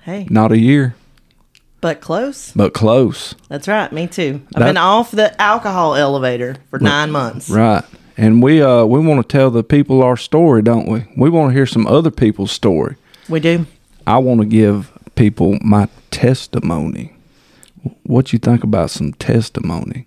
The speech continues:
Speaker 1: I think it's important for us to tell our story and our testimony about how we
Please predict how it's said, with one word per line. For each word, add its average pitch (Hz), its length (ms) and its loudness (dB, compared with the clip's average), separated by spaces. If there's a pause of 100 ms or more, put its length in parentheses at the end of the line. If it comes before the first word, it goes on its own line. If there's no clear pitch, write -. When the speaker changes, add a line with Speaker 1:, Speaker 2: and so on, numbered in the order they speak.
(200)
Speaker 1:
I 151 100 -6
think 151 220 -8
it's 143 180 -8
important 131 480 -10
for 127 220 -12
us 123 360 -12
to 120 460 -10 (120)
tell 127 420 -10
our 120 280 -10
story 139 680 -8 (680)
and 151 160 -2
our 143 220 -2
testimony 151 840 -6 (840)
about 143 380 -2
how 139 680 -4
we 185 680 -4